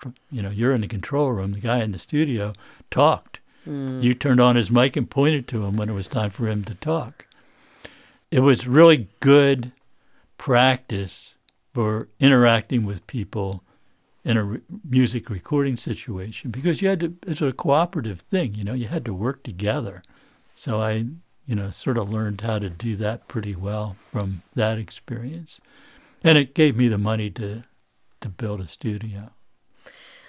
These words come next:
Speaker 2: Did you have a mentor when you were working there, someone who was encouraging you to go further, or were you really self-sufficient in that way and knew what you wanted and knew how to get there?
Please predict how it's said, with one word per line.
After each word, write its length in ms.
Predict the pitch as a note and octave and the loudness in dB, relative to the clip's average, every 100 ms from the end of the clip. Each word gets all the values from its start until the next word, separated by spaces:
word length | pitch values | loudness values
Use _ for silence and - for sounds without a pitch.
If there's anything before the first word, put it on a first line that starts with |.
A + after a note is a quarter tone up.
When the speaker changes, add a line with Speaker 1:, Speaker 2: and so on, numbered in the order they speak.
| - _ _ | -20 _ _
Speaker 2:
Did 240 | - G3+ F3+ | -6 -4 -2
you 160 | G3 | -4
have 320 | G3 F3 E3+ | 0 4 4
a 100 | F3 | 2
mentor 840 | D#3+ D3+ D3+ D#3+ F#3 F#3 F3+ F#3+ F#3+ - | -2 -2 -4 -6 -2 2 2 0 -8 -6
when 160 | D#3+ | -4
you 80 | D#3+ | -2
were 160 | D#3+ D#3 | -2 -2
working 380 | D3+ - F3 E3+ | -4 -4 -8 -2
there, 340 | F3 F3+ F#3+ | -2 0 -2
someone 400 | - D3+ D3 D3 | -4 -6 -4 -4
who 500 | C#3 D3 C#3+ C#3+ C#3+ | -6 -6 -4 -4 -4
was 200 | C#3 C3+ | -6 -6
encouraging 560 | C3+ - D3 C#3+ D3 C#3 | -8 -6 -4 -4 -4 -4
you 360 | C#3 C3+ C3+ C3+ - - - - | -4 -4 -6 -10 -20 -20 -16 -6
to 60 | |
go 140 | D3+ C3+ | 0 0
further, 580 | - C#3+ C#3+ E3 F#3 - | 2 2 4 2 0 -2
or 120 | D3+ | -4
were 80 | C#3+ | -4
you 240 | D3 D3+ D3 | -2 0 0
really 240 | D#3 C#3+ | -2 -2
self-sufficient 720 | - D3+ - C#3 - - D3+ | 0 -2 -2 -8 -4 -4 -4
in 60 | C3+ | -4
that 180 | C3 C#3+ | -4 -2
way 220 | C#3+ C3+ | 0 0
and 140 | C3+ | 0
knew 140 | D3+ D3 | 0 0
what 140 | C3+ | -2
you 80 | C#3 | -4
wanted 420 | C3+ C3+ C#3 C3+ | -2 -2 -2 -2
and 300 | B2+ C3 - | -4 -6 -6
knew 160 | D#3 C#3 | -6 -4
how 100 | C3 | -4
to 60 | |
get 240 | B2 C3 - | -4 -8 -8
there? 280 | - - | -8 -10